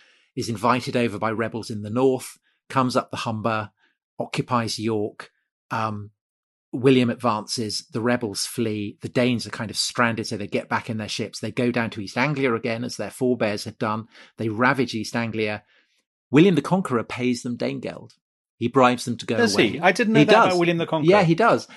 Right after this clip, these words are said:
Speaker 2: That
Speaker 1: Uh, they sail away, and that is basically it.
Speaker 2: Why don't they come back ever again?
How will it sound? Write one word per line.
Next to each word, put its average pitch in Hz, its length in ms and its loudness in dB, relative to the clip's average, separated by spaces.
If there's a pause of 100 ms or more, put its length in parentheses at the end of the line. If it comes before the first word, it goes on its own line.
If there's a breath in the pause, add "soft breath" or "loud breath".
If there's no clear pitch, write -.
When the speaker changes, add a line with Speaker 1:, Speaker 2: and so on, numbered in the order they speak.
(120 loud breath)
Speaker 2:
That 170 240 -8
Speaker 1:
Uh, - 60 -6 (180)
they 156 160 6
sail 220 340 4
away, 123 460 2
and 127 160 0
that 156 180 -2
is 165 120 -4
basically 139 720 -4 (280)
it. - 360 -2 (420)
Speaker 2:
Why 139 160 0
don't 190 180 2
they 190 100 0
come 190 180 -2
back 202 260 -2
ever 139 240 -6
again? 135 300 -8